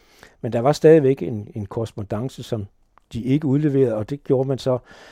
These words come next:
nu med den begrundelse, at det var af hensyn til regeringens interne taktiske overvejelser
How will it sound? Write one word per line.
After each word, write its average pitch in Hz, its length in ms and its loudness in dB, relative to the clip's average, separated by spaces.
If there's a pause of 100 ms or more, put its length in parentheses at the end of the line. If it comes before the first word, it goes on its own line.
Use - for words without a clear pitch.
(320)
nu 131 180 2
med 131 140 0
den 131 160 0
begrundelse, 127 560 -2
at - 160 -10
det 120 180 -2
var 123 220 -2
af 104 140 -8
hensyn 127 520 -4
til - 180 -6
regeringens 107 720 -4
interne 113 600 -4 (280)
taktiske - 640 -8
overvejelser 98 800 -4